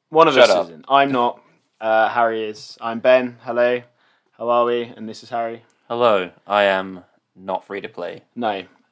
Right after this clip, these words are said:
Speaker 1: Uh, Harry has spent a decent amount. I mean, I have spent a bit, to be fair, but I haven't, not nearly as much as you.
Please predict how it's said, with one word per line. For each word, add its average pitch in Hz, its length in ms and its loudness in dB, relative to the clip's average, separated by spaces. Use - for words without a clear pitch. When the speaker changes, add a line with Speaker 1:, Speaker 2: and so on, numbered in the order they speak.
Speaker 1:
Uh, 104 380 -2
Harry 117 320 -2
has 113 100 -8
spent 110 440 -6
a - 20 -14
decent 175 340 0
amount. 113 160 -2
I 165 100 8
mean, 185 120 0
I 160 460 0
have 131 160 -6
spent 117 240 -6
a 107 60 -10
bit, 107 320 -8
to - 80 -20
be 101 140 -16
fair, 98 320 -8
but 98 100 -8
I 90 140 -6
haven't, 101 500 -14
not 101 380 -14
nearly 92 200 -14
as 82 120 -20
much 85 180 -20
as 73 100 -20
you. - 120 -20